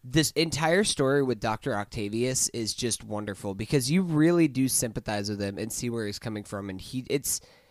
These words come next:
this whole hatred that he builds up is all out of revenge and distaste for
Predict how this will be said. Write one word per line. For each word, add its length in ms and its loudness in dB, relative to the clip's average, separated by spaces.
this 380 2
whole 520 6
hatred 540 0
that 80 2
he 140 2
builds 460 -4
up 260 -2
is 280 -2
all 540 6
out 200 0
of 520 -2
revenge 800 0
and 140 -2
distaste 680 0
for 640 -2